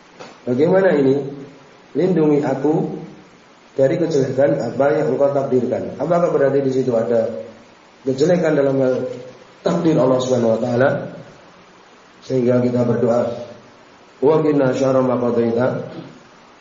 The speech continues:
Lindungilah kami dari kejelekan apa yang kau takdirkan. Sebutkan oleh Syekh Utsaimin. Ya, bisa ditulis.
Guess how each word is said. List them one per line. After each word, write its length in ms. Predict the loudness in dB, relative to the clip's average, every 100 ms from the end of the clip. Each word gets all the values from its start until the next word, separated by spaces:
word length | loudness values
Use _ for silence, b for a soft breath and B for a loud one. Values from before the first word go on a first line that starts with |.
| -2
Lindungilah 560 | 2 4 4 2 0
kami 560 | 2 2 2 0 -2 -2
dari 160 | 0 0
kejelekan 640 | 0 0 0 0 -2 -2
apa 200 | -4 -2
yang 100 | 0 0
kau 80 | 0
takdirkan. 460 | 0 0 2 0 0 -4 -10 -20 -20 -20 -20 -20 -20 -20 -20 -20 -20 -20 -20 -20 -20 -18 -12
Sebutkan 400 | -2 2 4 4
oleh 120 | 4 2
Syekh 140 | 2
Utsaimin. 380 | 2 2 2 0 -4 -10 -16 -20 -20 -20 -20 -20 -18 -16 -14 -18 -20 -20 -20 -2
Ya, 160 | 0 0
bisa 160 | -2 -2
ditulis. 480 | -2 0 0 0